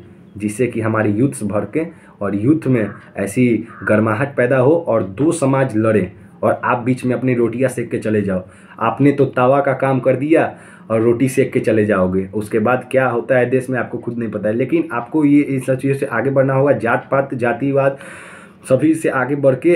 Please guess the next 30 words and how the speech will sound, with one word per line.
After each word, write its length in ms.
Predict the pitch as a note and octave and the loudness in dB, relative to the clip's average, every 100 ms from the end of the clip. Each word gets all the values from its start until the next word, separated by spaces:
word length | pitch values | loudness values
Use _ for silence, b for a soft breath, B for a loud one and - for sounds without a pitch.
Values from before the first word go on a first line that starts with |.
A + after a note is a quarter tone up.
| - | 0
आप, 380 | A#2+ A2 B2+ C3+ | -4 -8 -8 -6
आपको 280 | B2 - D3 | -6 0 2
एक 120 | D3 | 2
अच्छी 260 | C3+ B2+ F3 | 0 -4 -2
काम 260 | F3 D3 D3 | 0 2 2
करनी 220 | C3+ B2 | 2 2
चाहिए। 360 | G#2 G#2+ G#2 G#2 | 2 0 2 0
तो 140 | B2 | -4
आपने 380 | B2+ B2 C#3 C#3 | -6 -4 0 0
वो 120 | C3+ | 0
तो 120 | C3+ | -2
किया 280 | B2+ C#3 C#3+ | -4 -2 0
नहीं, 240 | C3+ C#3 D3 | 0 0 0
लेकिन 300 | B2+ C#3+ B2 | -2 -2 -4
आपको 340 | A#2+ A#2+ D3 | -6 -2 2
अब 140 | C3+ C#3 | 4 2
इस 200 | C#3+ - | -2 -2
पद 240 | C#3+ C3+ | 0 0
को 100 | D3 | -2
खाली 280 | C#3 B2 B2+ | -2 0 0
कर 180 | C3 A2+ | 2 0
देना 180 | A2 G2 | 0 -2
चाहिए। 420 | F#2+ G2+ G2+ G2+ - A2 | -2 -4 -2 -6 -8 -6
मुझे 180 | A#2 | -4
तो 120 | A#2+ B2+ | -2 0
यही 200 | B2 C3 | 2 4
लगता 380 | C3 - A2 | 2 0 0
है, 180 | G2+ G2 - - | 0 -4 -14 -6
ठीक 140 | B2 B2 | -2 2
है। 200 | E3+ | 2